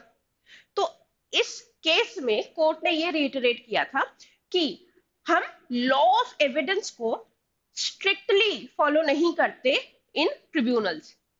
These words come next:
तो यहाँ पे भी जो tribunal है, उसे इस चीज का ध्यान रखना चाहिए कि अगर income नहीं, अगर income का proof नहीं है,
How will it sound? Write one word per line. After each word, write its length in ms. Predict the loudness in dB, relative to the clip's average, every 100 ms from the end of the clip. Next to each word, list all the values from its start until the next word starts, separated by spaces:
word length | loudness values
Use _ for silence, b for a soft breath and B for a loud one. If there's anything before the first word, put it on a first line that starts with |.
| b b -4
तो 60 | 0
यहाँ 400 | 2 2 2 0
पे 220 | 0 0
भी 440 | 0 -2 -4 -14 -6
जो 140 | -4
tribunal 540 | -2 0 2 2 2 2
है, 280 | -2 -6 _ _ _
उसे 240 | -6 -4
इस 260 | -2 -4 -6
चीज 220 | -4 -2
का 120 | -2
ध्यान 440 | -2 0 0 0 -2
रखना 260 | -2 -2
चाहिए 500 | -2 -4 -4 -2 -4 B B -4
कि 80 |
अगर 260 | 0 2 0 0
income 340 | -2 -2 0 2
नहीं, 440 | 2 2 -2 -4
अगर 300 | -2 0 0
income 380 | 0 0 0 0
का 120 | -2
proof 380 | -2 -6 -6 -6 -4
नहीं 380 | -2 0 0
है, 240 | -2 -6